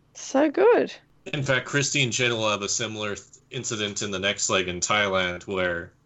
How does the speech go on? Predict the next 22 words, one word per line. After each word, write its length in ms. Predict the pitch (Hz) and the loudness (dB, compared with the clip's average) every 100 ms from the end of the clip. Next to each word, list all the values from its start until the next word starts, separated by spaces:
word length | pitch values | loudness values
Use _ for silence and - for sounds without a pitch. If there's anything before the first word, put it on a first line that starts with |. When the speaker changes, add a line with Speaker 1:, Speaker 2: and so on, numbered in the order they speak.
| - | -6
Speaker 2:
Jen 240 | - 113 107 | -2 0 0
has 160 | 98 | -2
to 240 | - 98 95 | 0 0 0
stop 360 | - 101 95 | 0 0 -2
Christy 380 | - 110 104 101 | -4 -4 -4 -4
and 100 | 92 | -4
say, 460 | - 98 90 87 - _ - | -2 -2 -4 -6 -12 _ -4
"Hey, 480 | 135 135 107 98 95 | 0 2 2 0 -4
I 180 | 90 104 | -4 -4
think 320 | 98 113 107 | -4 -6 -6
you're 100 | 107 | -6
trying 340 | 92 - 104 95 | -4 -2 -2 -2
to 60 | |
prompt 380 | 92 - 107 - | -4 -2 -2 -2
me 400 | 107 101 95 87 _ | -2 0 0 -4 _
to 120 | - 117 | 0 2
switch 460 | - 113 107 - | 2 2 0 -2
which 340 | 110 104 98 - | -2 -2 -2 -4
task 380 | - 107 - | -2 -2 -2
we're 140 | 104 95 | -4 -4
gonna 260 | 101 92 | -2 -2
do." 460 | 90 107 95 87 | -2 -2 -2 -4